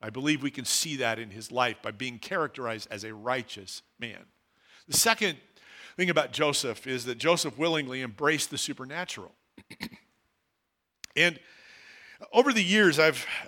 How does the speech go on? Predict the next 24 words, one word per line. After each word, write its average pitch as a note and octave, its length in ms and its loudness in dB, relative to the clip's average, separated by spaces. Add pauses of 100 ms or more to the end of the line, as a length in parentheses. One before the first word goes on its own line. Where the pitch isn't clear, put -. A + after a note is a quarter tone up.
(200)
as D#3 140 2
I've D#3 160 4
read F#3 260 8
and E3 140 -2
studied F3 480 2
the C#3 80 -4
story D#3+ 460 2
of - 120 -6
Christmas, - 600 -4 (500)
I've C#3+ 100 0
never, G3 460 4 (120)
this A3+ 200 6
part F#3 320 6
has C3+ 140 -4
never F3 220 2
really D#3+ 460 2 (400)
stuck - 460 0
with C#3 160 -4
me C#3 100 -8
until C3 300 -6
this, C3+ 360 -4
until C#3+ 300 -8
this, - 460 -4 (200)
uh, B2 220 -12